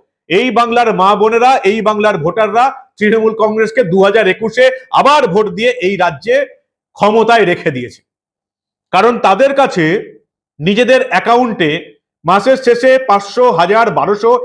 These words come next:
এই টাকাটা যথেষ্ট। গোটা রাজ্যে তাদের ছেলেমেয়েরা চাকরি পেল কিনা বা কোন কোন অযোগ্যরা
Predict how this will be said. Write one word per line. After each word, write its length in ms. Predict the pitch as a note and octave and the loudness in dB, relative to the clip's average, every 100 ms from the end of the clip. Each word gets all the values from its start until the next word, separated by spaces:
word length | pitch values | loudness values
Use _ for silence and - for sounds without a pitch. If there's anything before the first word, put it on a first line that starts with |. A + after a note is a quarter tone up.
| - | -6
এই 180 | - F#3+ G#3+ | -4 -2 -2
টাকাটা 340 | A3 A3 A3+ B3 F#3 | 0 0 0 0 0
যথেষ্ট। 360 | D3 G#3+ - - - _ _ _ _ _ _ | 0 0 -2 -6 -20 _ _ _ _ _ _
গোটা 260 | D3 F3 B3+ | 0 2 2
রাজ্যে 360 | A3 G3 D#3 B3+ | 2 0 0 -2
তাদের 280 | F#3+ E3+ B3 | 0 0 -2
ছেলেমেয়েরা 480 | B3 B3 B3 B3 B3 A#3+ | -2 -2 0 0 -2 0
চাকরি 360 | E3+ D#3+ G3 A#3 A3+ | -2 -2 -4 -6 -4
পেল 180 | D#3+ G3 A#3+ | -2 0 0
কিনা 260 | A#3+ A#3 A3+ G#3+ - _ | 0 0 0 0 -6 _
বা 120 | F3 - | 0 2
কোন 160 | F3+ G#3 G#3+ | 2 -2 0
কোন 160 | B3+ B3 - | -2 0 0
অযোগ্যরা 520 | F#3+ A#3+ G#3 A#3+ | 0 0 2 2